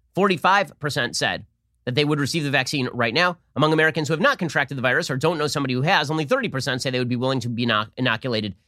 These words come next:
immediately. Only seven percent of Americans over the age of sixty-five say will, they will never be vaccinated. That number rises to twenty percent among those between eighteen to twenty-nine.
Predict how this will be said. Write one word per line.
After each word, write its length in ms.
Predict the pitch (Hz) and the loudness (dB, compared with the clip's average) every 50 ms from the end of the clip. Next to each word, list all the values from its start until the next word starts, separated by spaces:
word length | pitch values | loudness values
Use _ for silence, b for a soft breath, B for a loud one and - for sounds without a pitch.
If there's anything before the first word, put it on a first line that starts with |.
| _ _ | _ _
immediately. 640 | _ 139 165 185 233 220 156 113 69 67 65 - - _ _ _ _ _ _ _ _ _ _ _ _ | _ 2 2 4 4 2 -2 -2 -4 -8 -12 -14 -16 _ _ _ _ _ _ _ _ _ _ _ _
Only 160 | 170 196 185 | 2 2 2
seven 280 | - - 233 233 277 247 | 4 4 2 2 2 -4
percent 300 | 180 175 - 202 190 147 | -6 -4 -4 -4 -2 -2
of 60 | 170 | 0
Americans 360 | 160 156 156 160 160 160 135 | 2 2 2 2 0 0 -2
over 140 | 151 147 147 | -2 -2 -2
the 120 | 135 135 | -2 -2
age 140 | 120 151 123 | -2 -2 -4
of 80 | 127 - | -4 -6
sixty-five 460 | - 143 - - 120 - 139 135 127 | -6 -8 -8 -6 -2 0 0 0 0
say 120 | - 139 | -2 -2
will, 140 | 131 127 123 | 0 0 0
they 240 | 127 123 117 139 143 | -2 -2 0 0 0
will 120 | 139 135 | 2 2
never 320 | 131 143 170 170 165 139 - | 4 4 4 4 2 0 0
be 200 | 127 143 143 120 | -2 -2 -2 2
vaccinated. 520 | 123 127 123 120 - 135 127 123 123 110 | 2 2 0 0 -2 -2 -2 -2 0 0
That 120 | 120 117 | -2 0
number 180 | 127 151 165 156 | 0 0 0 2
rises 380 | 131 127 120 123 113 120 120 - | 2 2 2 2 -2 -6 -8 -8
to 100 | 131 123 | -10 -6
twenty 280 | - 175 214 185 156 | -2 -2 -2 -2 -2
percent 380 | - 120 110 - 107 98 98 - _ _ _ _ - | -6 -6 -6 -6 -6 -6 -6 -10 _ _ _ _ -2
among 240 | 123 143 143 143 | 2 2 2 4
those 180 | 139 139 135 120 | 2 2 0 0
between 320 | 123 120 101 123 120 123 - | -4 -4 -4 -2 -4 -2 -2
eighteen 380 | - 131 - - 117 107 101 - _ _ _ | -4 -6 -4 -2 -4 -4 -4 -6 _ _ _
to 60 | - 120 | -14 -6
twenty-nine. 540 | - 131 117 98 - 190 170 104 - - | -4 -4 -2 0 2 2 2 2 -2 -6